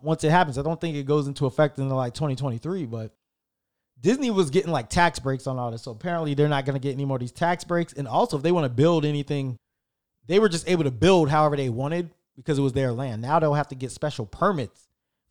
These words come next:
for anything they wanna build there. Buildings, hotels, rides, whatever. So it's definitely gonna make things harder on Disney.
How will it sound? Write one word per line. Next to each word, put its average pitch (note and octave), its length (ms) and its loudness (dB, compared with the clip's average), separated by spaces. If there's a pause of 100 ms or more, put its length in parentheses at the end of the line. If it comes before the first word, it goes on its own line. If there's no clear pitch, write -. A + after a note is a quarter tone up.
for A#2+ 160 -14 (100)
anything A#3+ 400 4
they F#3 120 4
wanna D#3+ 180 2
build C3+ 260 0
there. F#2+ 120 -12
Buildings, F3+ 540 4
hotels, B2 760 -2
rides, E3+ 360 2
whatever. D3+ 320 0 (260)
So D3 480 0 (540)
it's E3+ 220 4
definitely F#3+ 360 4
gonna A3 160 4
make G3 240 2
things F3 240 -2
harder D#3 420 2
on D3+ 180 0
Disney. E3+ 480 -2